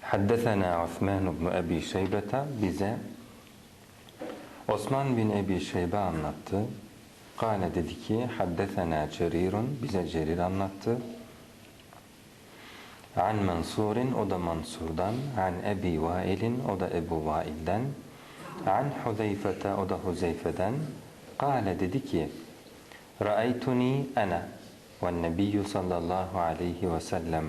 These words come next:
netemâşâ." Ben İyi hatırlıyorum kendimi ve Peygamber sallallahu aleyhi ve sellemi. Birlikte yürüyorduk.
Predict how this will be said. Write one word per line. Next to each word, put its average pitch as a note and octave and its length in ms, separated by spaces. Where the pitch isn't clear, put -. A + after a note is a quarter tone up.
netemâşâ." D#2+ 840
Ben A#2 240
İyi C3+ 160
hatırlıyorum F2+ 680
kendimi F#2+ 480
ve G2+ 100
Peygamber G2 560
sallallahu F2+ 680
aleyhi E2 360
ve D#2 80
sellemi. D#2 500
Birlikte B2 500
yürüyorduk. C3 840